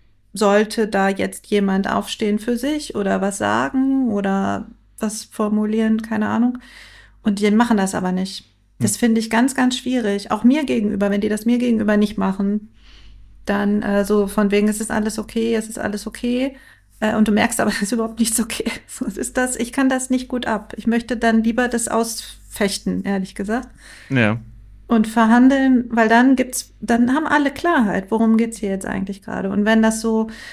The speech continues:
Speaker 1: nicht greifbar ist und irgendwie aber nicht stimmig ist, also der Auftritt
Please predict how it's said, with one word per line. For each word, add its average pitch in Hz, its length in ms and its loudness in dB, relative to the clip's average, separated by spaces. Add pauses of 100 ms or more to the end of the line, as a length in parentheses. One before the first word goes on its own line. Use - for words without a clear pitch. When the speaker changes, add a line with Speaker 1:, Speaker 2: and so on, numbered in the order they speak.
(160)
Speaker 1:
nicht 220 240 0
greifbar 269 560 0
ist 302 500 -6
und 220 240 2
irgendwie 254 300 4
aber 226 100 2
nicht 220 220 2
stimmig 294 500 -2
ist, 269 420 -4
also 214 180 0
der 202 220 -2
Auftritt 247 520 -6